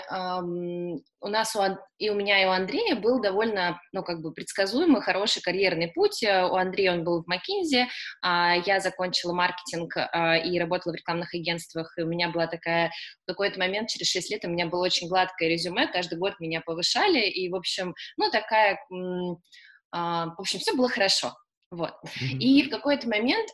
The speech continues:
Speaker 1: <clears throat> я рассказываю всегда параллельно историю свою и историю Андрея, потому что совершенно, а, каким-то таким чудесным для нас образом мы с ним синхронизировались в каких-то настроениях и во взглядах на жизнь. А,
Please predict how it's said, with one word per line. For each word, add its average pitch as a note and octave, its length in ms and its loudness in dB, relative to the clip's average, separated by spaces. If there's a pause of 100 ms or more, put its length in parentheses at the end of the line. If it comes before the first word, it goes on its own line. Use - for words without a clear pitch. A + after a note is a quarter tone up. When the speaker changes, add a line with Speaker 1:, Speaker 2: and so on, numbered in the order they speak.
(100)
Speaker 1:
<clears throat> - 880 4
я G#3 120 2
рассказываю G#3+ 440 2
всегда G3 180 2
параллельно G3 460 0
историю F#3 380 -2
свою G3 360 -2
и F#3 100 2
историю F#3+ 340 0
Андрея, C4 360 -2
потому G3 260 -4
что F#3+ 320 -2 (300)
совершенно, F#3+ 1300 0
а, F3+ 40 -6
каким-то F3 420 -12
таким F#3 280 -8
чудесным G3 420 -6
для G3 100 -4
нас G3 220 -4
образом A#3+ 400 -2
мы G3 60 -6
с - 100 -12
ним B3+ 100 2
синхронизировались G#3 840 -4
в - 40 -20
каких-то G3+ 360 -12
настроениях G#3 800 0
и G3+ 200 -2
во F#3+ 100 -2
взглядах G3 500 0
на F#3 120 0
жизнь. B3+ 420 2
А, F3 260 0